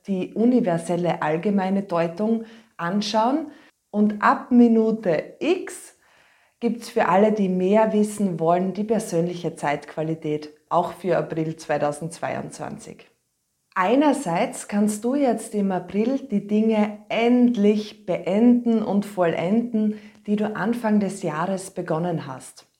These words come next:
Und auf der anderen Seite lassen sich die Dinge jetzt einfach besser klären und reinigen. Natürlich auch auf emotionaler Ebene gilt es jetzt, die Angelegenheiten klarzustellen.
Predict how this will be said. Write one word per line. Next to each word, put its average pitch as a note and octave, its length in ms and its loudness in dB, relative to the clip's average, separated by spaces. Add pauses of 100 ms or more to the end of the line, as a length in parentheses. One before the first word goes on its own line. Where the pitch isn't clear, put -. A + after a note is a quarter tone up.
(680)
Und G3+ 140 0
auf F#3+ 180 2
der - 180 -4
anderen A3+ 500 2
Seite A3+ 640 -4
lassen F3 520 -4
sich - 320 -6
die G#3+ 180 -6
Dinge B3 380 2
jetzt G#3 360 -2
einfach G#3+ 440 -6
besser A3 500 -4
klären G#3+ 680 0
und F#3+ 280 -4
reinigen. D#3 760 -4 (380)
Natürlich B3 540 2
auch G3+ 260 6
auf F#3+ 380 0
emotionaler A3 1040 2
Ebene G#3+ 520 0
gilt A#3+ 280 -2
es G#3+ 220 -2
jetzt, F#3+ 480 -6
die G3 80 -2
Angelegenheiten F3 1040 -4
klarzustellen. C#3+ 1300 -10